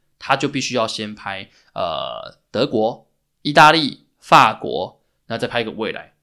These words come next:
那未来假设在泰国的话，那可能就是从未来再传，再，再拉回前世吧，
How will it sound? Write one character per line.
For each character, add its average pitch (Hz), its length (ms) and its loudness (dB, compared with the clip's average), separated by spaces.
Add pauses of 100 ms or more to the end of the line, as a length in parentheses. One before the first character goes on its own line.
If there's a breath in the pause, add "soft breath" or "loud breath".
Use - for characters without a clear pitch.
那 139 120 -4
未 180 140 2
来 123 120 4
假 117 100 -6
设 143 100 -6
在 143 140 2
泰 135 200 0
国 101 140 -14
的 98 80 -20
话， 113 160 -4
那 123 120 -4
可 - 260 -18
能 92 180 -20
就 107 120 -12
是 113 100 -12
从 92 200 -16
未 113 120 -4
来 90 80 -8
再 104 120 -16
传， 95 220 -16
再， 101 200 -10
再 107 200 -14
拉 101 160 -10
回 98 140 -14
前 92 260 -16
世 - 180 -10
吧， - 240 -12